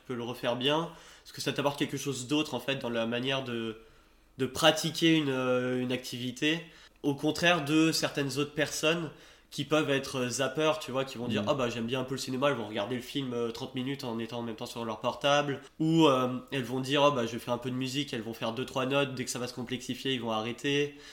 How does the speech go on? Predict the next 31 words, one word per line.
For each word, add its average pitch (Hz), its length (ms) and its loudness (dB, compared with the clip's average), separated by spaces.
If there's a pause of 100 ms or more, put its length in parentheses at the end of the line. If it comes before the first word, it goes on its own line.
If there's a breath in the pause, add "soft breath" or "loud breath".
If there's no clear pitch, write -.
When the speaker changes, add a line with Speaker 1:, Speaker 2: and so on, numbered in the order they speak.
(120)
Speaker 1:
Comment 147 220 0
tu 143 140 -6
vois 143 240 6
la, 120 400 2
du 113 100 -8
coup, 139 140 -6
la 127 100 0
différence 123 440 -4
de 117 40 -8
ce - 60 -12
que 127 140 -6
toi, 139 340 -4
ça 127 100 -4
peut 117 100 -8
t'apporter 117 360 -6
dans 110 100 -6
ta 110 160 -8
vie 120 200 -8
par 110 180 -12
rapport 104 260 -10
au, 104 260 -10
au 110 60 -12
fait 120 160 -6
d'être 113 260 -6
un 104 40 -6
peu 113 100 -10
plus 110 240 -10
zapper, 110 320 -6
on 104 60 -10
va 95 120 -10
dire ? 101 140 -14